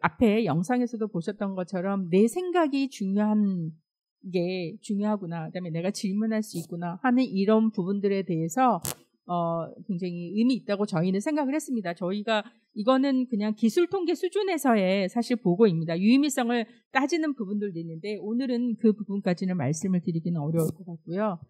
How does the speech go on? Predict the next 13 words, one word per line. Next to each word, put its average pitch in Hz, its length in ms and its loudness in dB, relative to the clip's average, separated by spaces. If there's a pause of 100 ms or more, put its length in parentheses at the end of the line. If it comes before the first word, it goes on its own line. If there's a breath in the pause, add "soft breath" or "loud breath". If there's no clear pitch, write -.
(200 soft breath)
그래서 - 160 -4
대체로 240 400 4
학생들의 302 760 2
의견에 269 580 4
대한 214 320 2
것들을 170 680 0 (340 loud breath)
보시면 202 360 4
어떨까 165 640 -2
생각해서 208 800 -2
이런 180 280 -4
주제들을 165 480 -8
말씀드리고자 170 720 -12
합니다. 180 400 -4